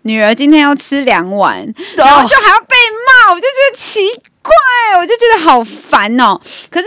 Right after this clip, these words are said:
Speaker 1: 你看，小朋友就是因为这样被激出那一种，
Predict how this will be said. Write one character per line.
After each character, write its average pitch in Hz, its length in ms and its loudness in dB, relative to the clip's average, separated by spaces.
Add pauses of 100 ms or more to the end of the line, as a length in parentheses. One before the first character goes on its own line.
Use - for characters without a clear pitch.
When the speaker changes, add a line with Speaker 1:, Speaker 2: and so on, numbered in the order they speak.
Speaker 1:
你 320 60 -2
看， 359 200 -4
小 240 160 -2
朋 285 120 -2
友 302 80 0
就 294 140 -6
是 285 60 -4
因 294 60 -4
为 277 100 -6
这 262 100 -8
样 247 100 -6
被 254 120 -2
激 240 320 -10
出 226 180 -10
那 240 160 -6
一 226 40 -6
种， 165 280 -8